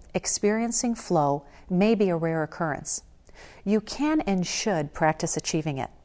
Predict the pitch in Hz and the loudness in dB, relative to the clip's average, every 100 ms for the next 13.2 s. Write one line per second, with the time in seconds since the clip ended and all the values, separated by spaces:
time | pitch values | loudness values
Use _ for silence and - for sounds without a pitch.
0 | - - - 220 262 311 160 151 151 - | -20 -8 0 4 8 8 8 6 2 0
1 | 202 185 202 202 160 - 170 139 - _ | 0 2 2 2 0 -2 -2 -2 -8 _
2 | - - - - - 214 208 202 196 190 | -20 -20 -20 -10 -2 -2 0 0 2 2
3 | 220 269 233 - 175 180 - 240 - - | 2 4 2 2 0 2 0 -2 -4 -6
4 | - - 185 202 233 202 175 180 196 196 | -8 0 2 4 4 4 4 4 4 2
5 | 139 143 - - 156 160 - - - - | -4 -4 -6 -4 -2 -4 -4 -6 -8 -16
6 | _ - _ - - - - - 240 233 | _ -20 _ -20 -20 -20 -4 4 4 4
7 | - - 330 - 214 196 - 214 226 - | 0 2 2 2 2 2 0 -2 -2 -2
8 | - 170 202 170 135 - - - - 196 | 0 0 0 -2 -4 -6 -14 -4 0 2
9 | 185 190 170 139 - 143 - - - - | 2 0 -4 -4 -6 -10 -12 -18 -16 -2
10 | 226 285 311 277 - 214 202 233 - 196 | 4 4 4 0 4 2 4 0 0 0
11 | 180 143 143 - 175 185 165 - - 175 | 0 0 -2 0 0 2 0 0 2 2
12 | 180 170 - 156 147 - 151 - 175 165 | 2 -2 -4 -6 -4 -4 -2 -2 -4 -6
13 | 131 | -8